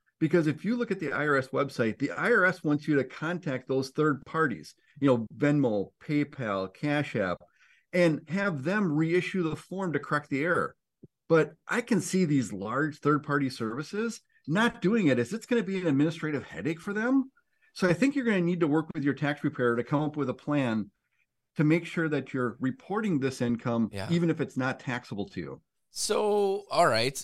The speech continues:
Speaker 2: Form ten ninety-nine K, these amounts now have to be reported on a tax return?
Speaker 1: Yeah, that's right. So, you know, and it may not be easy in some cases, because if you think of what that ten ninety-nine K represents, it's for goods and services.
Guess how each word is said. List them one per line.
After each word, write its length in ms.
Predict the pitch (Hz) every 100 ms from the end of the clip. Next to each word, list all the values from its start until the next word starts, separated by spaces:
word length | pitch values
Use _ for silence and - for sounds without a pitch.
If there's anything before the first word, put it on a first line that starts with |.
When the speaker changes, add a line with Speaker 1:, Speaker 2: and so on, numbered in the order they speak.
| -
Speaker 2:
Form 400 | - 151 175 175
ten 340 | - 165 170
ninety-nine 360 | 160 170 160 147
K, 480 | - 175 160 143 - _ 131 131
these 240 | 160 147
amounts 440 | 135 143 156 143 113
now 280 | 131 147
have 320 | 135 139 127 -
to 80 |
be 80 | 139
reported 440 | 131 - 127 139 131
on 120 | 110
a 40 |
tax 360 | - 101 131 -
return? 340 | 143 170 185 - _ _ _ _ _ _ _ _ _ _ _ -
Speaker 1:
Yeah, 240 | 143 131
that's 240 | 127 131 -
right. 260 | 151 165
So, 380 | 135 - 143 131 - - -
you 140 | 165
know, 100 | 175
and 80 | 175
it 60 |
may 160 | 175 208
not 180 | 247 226
be 240 | 202 156
easy 300 | 202 240 269
in 100 | 202
some 200 | - 131
cases, 600 | - 131 113 104 101 98 - _ _
because 240 | 165 190 180
if 100 | 175
you 80 |
think 300 | 156 - 269
of 240 | 214 185 135
what 280 | 131 180 185
that 200 | 180 175
ten 220 | - 165
ninety-nine 580 | 165 165 147 143 143 143
K 240 | - 151
represents, 720 | 143 135 131 127 123 190 202
it's 140 | 135 -
for 180 | 196
goods 240 | 160 196 196
and 120 | 185
services. 720 | - 208 240 - 87 - -